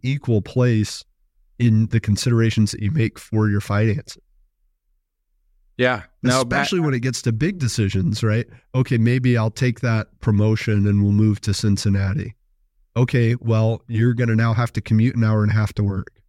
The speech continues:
Speaker 1: right? Is that gonna make it easier or harder to be the father that you wanna be, to be the husband that you wanna be? Um, okay, well, I'm gonna take this job, but it's a really super high stress job. Am I gonna be able to come back and, and be present with my wife?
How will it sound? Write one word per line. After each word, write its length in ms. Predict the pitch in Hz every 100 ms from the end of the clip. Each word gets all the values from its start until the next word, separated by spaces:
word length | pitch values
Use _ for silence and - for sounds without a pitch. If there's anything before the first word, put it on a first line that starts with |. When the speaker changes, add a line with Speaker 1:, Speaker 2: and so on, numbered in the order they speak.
| _ -
Speaker 1:
right? 180 | 101 - -
Is 140 | 113
that 120 | 131
gonna 120 | 131 123
make 160 | 117
it 80 | 107
easier 440 | 117 160 175 180
or 40 | 160
harder 320 | 123 117 107
to 140 | 101
be 320 | 107 104 101 113 -
the 100 | 110
father 340 | - 104 101
that 160 | 95 -
you 100 | 104
wanna 220 | 104 92
be, 140 | 82 - _ _ _ _ _
to 60 | 107
be 100 | 110
the 100 | 104
husband 340 | 107 101 104
that 100 | 101
you 120 | 107
wanna 200 | 95 92
be? 220 | 87 76 - _ _ _ -
Um, 320 | 110 104 101 - - _ -
okay, 320 | 123 120 117
well, 160 | 110
I'm 120 | 113 113
gonna 140 | 113
take 280 | 104 123 -
this 180 | 117 -
job, 280 | 120 110
but 120 | 107 107
it's 160 | 101
a 60 | 107
really 340 | 107 113 120
super 400 | 113 - 117 107
high 200 | 101 107
stress 420 | 104 - 110 101 -
job. 560 | 110 104 101 95 135 - _ _ _ _
Am 140 | 107
I 120 | 101 101
gonna 160 | 104
be 140 | 101 104
able 180 | 101
to 60 | 98
come 240 | - 104
back 400 | 98 98 98 98
and, 320 | - 95 90 98 _ _ _ _ -
and 140 | 104
be 100 | 104
present 380 | - 107 101 110
with 160 | 110 -
my 100 | 95
wife? 360 | 92 113 123